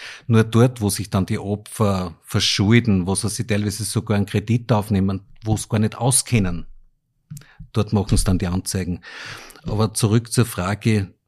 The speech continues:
diese Leistung können wir nicht bieten, zu sagen, wir machen uns schlau, ob das Inserat, äh,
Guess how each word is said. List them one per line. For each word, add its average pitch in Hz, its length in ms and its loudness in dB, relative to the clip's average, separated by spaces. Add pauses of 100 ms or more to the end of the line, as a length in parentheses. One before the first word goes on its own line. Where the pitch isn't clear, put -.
(300)
diese 107 480 2 (440)
Leistung 101 680 -2
können 98 340 -4
wir 101 100 -6
nicht 98 380 -6
bieten, 104 380 -4
zu - 120 -10
sagen, 92 440 -4 (480)
wir 104 420 2
machen 104 380 4
uns 98 100 0
schlau, 104 500 0
ob - 260 -6
das 104 260 0
Inserat, 98 720 0
äh, 101 320 -2